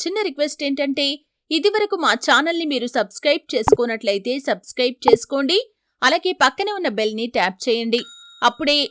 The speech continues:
మేము అప్‌లోడ్ చేసే ప్రతి వీడియోకి మీకు నోటిఫికేషన్ అనేది వస్తుంది. ఇక వివరాల్లోకి వెళ్తే కనుక, తులారాశి అనేది రాశి చక్రంలో ఏడవ రాశి. చిత్తా నక్షత్రంలోని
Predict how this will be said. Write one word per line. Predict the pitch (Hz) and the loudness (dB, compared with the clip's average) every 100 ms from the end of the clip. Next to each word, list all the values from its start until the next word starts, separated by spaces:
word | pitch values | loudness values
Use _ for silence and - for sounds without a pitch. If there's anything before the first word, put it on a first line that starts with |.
| 254 | -2
మేము | 339 359 | 0 0
అప్‌లోడ్ | 277 311 285 302 | 2 2 2 0
చేసే | 285 311 262 | -2 -4 -2
ప్రతి | 277 262 330 302 | -2 -2 -2 -2
వీడియోకి | 294 294 294 277 370 539 _ _ - | 0 2 2 2 2 2 _ _ 0
మీకు | 302 302 302 | 0 0 0
నోటిఫికేషన్ | 277 320 415 370 226 - 233 226 202 | 0 0 0 2 2 2 -2 -2 -6
అనేది | 196 196 208 | -4 -2 -2
వస్తుంది. | 202 - 233 226 220 - _ _ - | -2 -2 -2 0 0 -2 _ _ -2
ఇక | 359 349 311 | 0 0 0
వివరాల్లోకి | 392 427 339 294 294 285 | 0 2 2 0 0 -2
వెళ్తే | 294 320 | -2 -4
కనుక, | 302 302 285 285 - - | -2 2 4 4 0 -2
తులారాశి | 339 427 370 269 294 294 | 0 2 4 2 0 -2
అనేది | 277 269 269 269 - 226 | -2 -2 -2 -2 0 2
రాశి | 247 285 294 269 | 2 0 -4 -2
చక్రంలో | 233 226 220 220 208 185 | -2 -4 -2 -2 -2 -2
ఏడవ | 185 220 202 | -4 0 2
రాశి. | 202 202 220 - _ _ _ - | 0 2 -2 -2 _ _ _ -4
చిత్తా | 349 - 403 330 | -2 2 2 2
నక్షత్రంలోని | 277 370 392 359 311 285 | -2 -4 -2 0 2 4